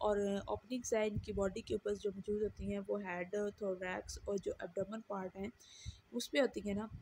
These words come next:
abdomen part पे जो होती हैं openings वो कभी-कभी क्या होते हैं, thoracic region में भी होती हैं, यानी abdomen के thorax वाले रीजन में भी वो openings मौजूद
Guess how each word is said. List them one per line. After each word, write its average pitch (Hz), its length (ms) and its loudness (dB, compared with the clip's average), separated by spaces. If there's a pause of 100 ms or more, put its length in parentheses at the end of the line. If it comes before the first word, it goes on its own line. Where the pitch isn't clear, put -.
abdomen 208 340 2
part 240 240 2
पे 240 120 4
जो 240 120 4
होती 208 280 0
हैं 214 80 0
openings 220 440 -4
वो 233 80 4
कभी-कभी 220 520 0
क्या 220 200 -2
होते 220 240 0
हैं, 233 140 0
thoracic 226 580 0
region 208 260 2
में 190 140 -2
भी 180 100 -2
होती 175 240 -6
हैं, 175 140 -8
यानी 185 260 -4
abdomen 202 340 -2
के 254 180 0
thorax 226 460 -2
वाले 208 180 4
रीजन 208 280 2
में 202 120 -2
भी 202 100 -4
वो 202 160 0
openings 202 460 -8
मौजूद 202 440 0